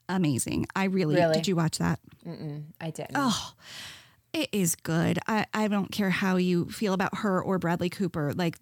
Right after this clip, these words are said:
Speaker 1: they're two massive talents, and it's a wonderful movie. Very
Speaker 2: Okay.
Speaker 1: long. That's the story of Lady Gaga as it relates to Criminality Show. I am sure our listeners know a lot more about her that I didn't.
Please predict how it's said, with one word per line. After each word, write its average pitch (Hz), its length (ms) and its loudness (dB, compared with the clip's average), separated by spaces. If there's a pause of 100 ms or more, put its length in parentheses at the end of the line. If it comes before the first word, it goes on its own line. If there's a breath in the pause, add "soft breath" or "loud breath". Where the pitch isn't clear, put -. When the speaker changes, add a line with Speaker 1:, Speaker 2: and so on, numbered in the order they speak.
Speaker 1:
they're 160 160 0
two 190 480 0
massive 185 420 2
talents, 185 600 2
and 175 100 0
it's 156 200 -2
a 190 60 -6
wonderful 175 640 0
movie. 190 440 2 (180)
Very 330 220 0
Speaker 2:
Okay. - 20 4
Speaker 1:
long. 185 340 4 (560)
That's 311 280 0
the 508 80 2
story 320 260 0
of 285 60 -2
Lady 269 200 0
Gaga 240 440 -2 (200)
as 349 220 2
it 370 80 0
relates 233 420 -2 (120)
to 247 100 -2
Criminality 214 560 4
Show. 127 300 -2 (120)
I 277 100 0
am 359 160 2
sure 220 580 2 (760 loud breath)
our 254 120 0
listeners 233 380 2
know 196 140 4
a - 20 4
lot 175 160 2
more 196 140 2
about 190 280 -2
her 226 200 0
that 208 200 -2 (140)
I 202 140 -2
didn't. 214 180 0